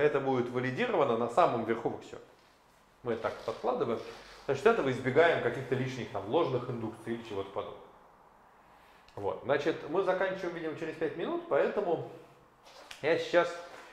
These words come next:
коротко скажу, что будет в следующий раз.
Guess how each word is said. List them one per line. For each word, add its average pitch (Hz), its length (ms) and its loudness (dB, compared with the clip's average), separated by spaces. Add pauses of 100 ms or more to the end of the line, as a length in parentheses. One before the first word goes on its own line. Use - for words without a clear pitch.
(180)
коротко 180 540 6 (240)
скажу, 135 320 4
что 143 160 2
будет 127 240 0
в - 20 -6
следующий 107 360 -2
раз. - 120 -6